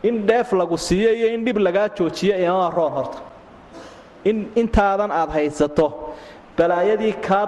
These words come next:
duulin lahayd lagaa joojiyo, ayaa horta in wax lagu biiriyo ka roon. Waa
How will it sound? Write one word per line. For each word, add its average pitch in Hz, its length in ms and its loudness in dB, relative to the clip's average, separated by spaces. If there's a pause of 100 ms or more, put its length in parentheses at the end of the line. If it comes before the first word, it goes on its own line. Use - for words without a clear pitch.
duulin 185 320 2
lahayd 185 280 2
lagaa 180 280 2
joojiyo, 147 600 0 (480)
ayaa 208 280 4
horta 202 300 0
in 226 100 2
wax 196 160 2
lagu 180 280 2
biiriyo 160 440 2
ka 180 100 0
roon. 147 220 -2 (2000)
Waa 185 120 6